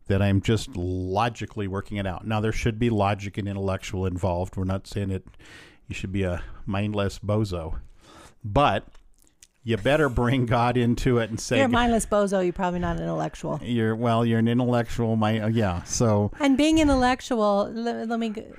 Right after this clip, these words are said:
Speaker 2: I know I'm interrupting the heck out of you. I'm so sorry. Um,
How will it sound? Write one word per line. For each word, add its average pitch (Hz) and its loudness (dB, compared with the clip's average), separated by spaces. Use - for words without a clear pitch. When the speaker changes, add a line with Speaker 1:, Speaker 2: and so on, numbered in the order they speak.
Speaker 2:
I 220 -4
know 175 -6
I'm 170 -6
interrupting 160 -8
the 175 -8
heck - -10
out - -10
of 175 -10
you. 190 -10
I'm 190 -8
so 196 -6
sorry. - -8
Um, 196 -2